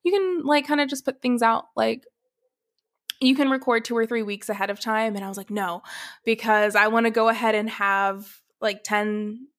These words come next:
ten episodes in the bank just so that I know it's, like, consistent, and I don't wanna be that person who fades into the background. So thank you for all of that advice.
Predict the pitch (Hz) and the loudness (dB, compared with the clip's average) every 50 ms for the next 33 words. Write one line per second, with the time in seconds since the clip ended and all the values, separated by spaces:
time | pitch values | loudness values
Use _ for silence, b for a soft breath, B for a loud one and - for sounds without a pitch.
0 | _ _ _ _ _ _ _ _ _ _ _ - 220 220 214 202 196 202 202 - | _ _ _ _ _ _ _ _ _ _ _ -4 0 2 2 2 2 2 0 0
1 | 214 202 202 208 202 - 208 208 196 190 202 190 190 196 208 240 247 254 - - | 0 2 0 0 -2 -4 -6 -4 -4 0 0 0 0 2 0 0 -2 -2 -6 -14
2 | - 214 - 220 202 202 - - 208 196 196 190 190 196 196 196 196 190 185 185 | -10 0 2 2 2 2 2 0 2 2 4 4 4 2 2 0 0 0 2 2
3 | 185 185 185 - 180 175 185 - - 202 196 - - 208 202 - - - 196 196 | 0 -2 -2 -2 -4 -4 -4 -6 -10 -8 -6 -2 0 0 0 0 -2 0 0 0
4 | 196 196 190 190 190 190 196 - 196 190 190 185 - - 180 185 175 - 180 - | 0 2 2 2 2 0 2 2 2 4 4 2 -2 -2 -4 -4 -4 -4 0 0
5 | - - - - 196 190 - - 170 190 202 196 202 - 190 160 - - - 202 | -2 -2 -2 -4 -4 -2 -2 -4 -6 -6 -8 -10 -6 -2 -2 -2 -2 -2 -6 -8
6 | 202 220 - 226 - - - 185 175 170 - - - - - - - - - 240 | -6 -6 -8 -6 -6 -6 0 0 0 0 0 -4 -10 -6 -6 -4 -4 -4 -6 -6
7 | - - - 208 175 - - - B B B B B B B B B B _ _ | -4 0 0 0 0 0 -4 -6 B B B B B B B B B B _ _
8 | _ _ _ _ _ _ _ _ _ _ _ _ _ - - 226 220 220 220 - | _ _ _ _ _ _ _ _ _ _ _ _ _ 0 2 2 2 2 0 -2
9 | 208 180 170 - - - 208 - - 196 185 180 190 208 180 180 180 180 202 190 | -4 -4 -4 -4 -4 -2 0 2 2 0 0 -2 -2 -2 -4 -2 -4 -6 -6 -6
10 | 170 - - - - - - - | -8 -6 -8 -12 -12 -12 -12 -14